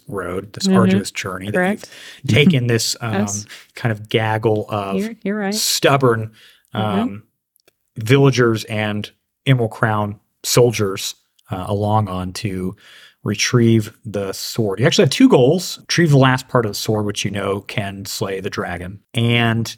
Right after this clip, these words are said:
Speaker 1: to blow the horn within the Heartwood in the center of Fearmore, um, via Gwydion, so that you can call for the aid of the Knights of Yodel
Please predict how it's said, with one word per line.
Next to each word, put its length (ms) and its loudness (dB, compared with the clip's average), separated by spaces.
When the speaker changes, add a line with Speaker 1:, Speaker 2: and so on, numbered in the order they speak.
Speaker 1:
to 480 0
blow 240 6
the 80 2
horn 500 2
within 600 2
the 460 0
Heartwood 540 2
in 220 -8
the 80 -10
center 420 -2
of 80 -10
Fearmore, 720 2
um, 180 -10
via 180 2
Gwydion, 580 2
so 300 0
that 480 0
you 180 0
can 200 0
call 340 0
for 160 -4
the 180 -4
aid 300 4
of 640 -4
the 220 -4
Knights 500 0
of 260 -4
Yodel 420 0